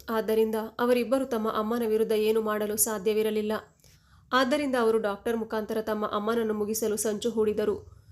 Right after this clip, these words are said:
ಮೇಡಮ್ ಒಬ್ಬರು ನಿಷ್ಠಾವಂತ ಹೆಣ್ಣು ಮಗಳು. ಅವರು ಯಾವುದೇ ಕಾರಣಕ್ಕೂ ಈ ಕೆಲಸವನ್ನು ಮಾಡಲು ಸಾಧ್ಯವಿರಲಿಲ್ಲ.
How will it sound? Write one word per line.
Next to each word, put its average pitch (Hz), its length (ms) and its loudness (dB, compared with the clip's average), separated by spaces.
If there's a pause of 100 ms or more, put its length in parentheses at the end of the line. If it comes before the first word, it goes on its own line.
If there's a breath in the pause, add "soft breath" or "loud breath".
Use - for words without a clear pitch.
(160)
ಮೇಡಮ್ 233 320 4
ಒಬ್ಬರು 214 280 0
ನಿಷ್ಠಾವಂತ 214 580 -4
ಹೆಣ್ಣು 214 280 -4
ಮಗಳು. 208 580 -4 (300 soft breath)
ಅವರು 269 240 2
ಯಾವುದೇ 220 380 2
ಕಾರಣಕ್ಕೂ 240 520 -2
ಈ 226 140 0
ಕೆಲಸವನ್ನು 226 540 -2
ಮಾಡಲು 214 380 -2
ಸಾಧ್ಯವಿರಲಿಲ್ಲ. 214 800 0